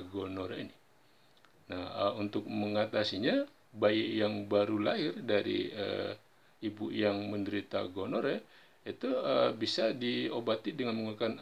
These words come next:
eh, silver nitrat, bisa menggunakan tetracycline, bisa menggunakan erythromycin, eh, untuk,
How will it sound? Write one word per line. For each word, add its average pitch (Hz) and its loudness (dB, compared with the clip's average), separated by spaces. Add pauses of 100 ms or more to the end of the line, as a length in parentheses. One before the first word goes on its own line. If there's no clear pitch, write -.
(140)
eh, 104 -2
silver 107 -4
nitrat, 107 -2 (100)
bisa - -8
menggunakan 104 -6
tetracycline, 104 -6 (480)
bisa 135 0
menggunakan 123 0
erythromycin, 120 -2
eh, 95 -8
untuk, 104 -4